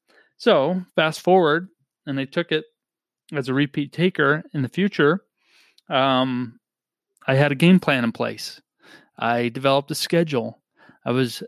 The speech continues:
you know, in touch with taking the P E exam every single day, whether it was studying problems at work. My employer, I discussed things at work, set up times where it would make sense for me to study, or if I caught up on projects,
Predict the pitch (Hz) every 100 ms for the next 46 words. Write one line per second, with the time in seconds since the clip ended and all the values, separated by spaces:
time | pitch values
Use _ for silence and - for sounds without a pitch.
0 | _ _ _ _ 143 123 113 117 - 151
1 | 147 - 160 - 143 - 165 160 156 147
2 | 139 - 165 143 135 139 135 147 143 139
3 | 151 139 156 143 123 123 147 - _ -
4 | - - - 135 131 127 110 127 - 139
5 | 139 120 - 135 131 127 113 117 139 120
6 | - 127 120 120 - 139 123 120 _ _
7 | _ _ _ _ _ - - 117 113 -
8 | 135 127 - - - 135 - 127 170 190
9 | - - - - _ - - - 123 120
10 | - 131 127 120 110 110 - _ _ 131
11 | 117 120 123 - 135 - 117 117 104 -
12 | 175 170 175 127 117 113 - 143 123 120
13 | 110 101 160 170 175 170 -